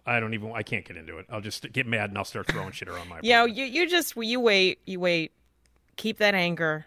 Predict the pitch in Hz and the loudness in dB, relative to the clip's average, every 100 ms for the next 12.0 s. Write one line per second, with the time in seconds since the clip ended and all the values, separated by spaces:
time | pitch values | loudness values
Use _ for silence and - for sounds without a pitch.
0 | _ - 170 165 151 147 143 127 139 139 | _ -6 0 2 2 4 2 2 -2 0
1 | 131 147 151 - - 151 151 143 156 139 | 2 4 2 0 0 2 4 4 2 -2
2 | - 160 170 185 170 165 160 143 139 143 | -2 2 2 4 0 0 0 0 0 0
3 | 139 - 123 123 127 120 113 135 113 - | 0 -2 -4 -2 -2 -4 -6 -6 -6 -6
4 | 113 113 - _ - 117 127 113 110 107 | -8 -12 -16 _ -8 -8 -8 -10 -8 -6
5 | 113 139 127 131 123 120 104 95 _ - | -2 -4 -2 -4 -4 -4 -6 -8 _ -20
6 | - - 120 113 143 160 147 165 170 - | -20 -10 -6 -2 2 2 2 2 0 -2
7 | 98 98 _ _ - 113 98 - 87 - | -4 -8 _ _ -2 0 0 -4 -14 -12
8 | - 127 113 117 170 185 117 98 - - | -4 -2 0 4 6 4 2 -4 -10 -20
9 | - _ - 202 185 110 - 143 - 277 | -20 _ 2 4 4 2 2 2 6 8
10 | 320 254 160 - 285 247 196 196 190 170 | 8 6 2 0 0 2 2 2 0 -2
11 | 147 139 143 156 143 117 143 123 107 - | -2 0 0 0 -2 -2 -2 -2 -4 -8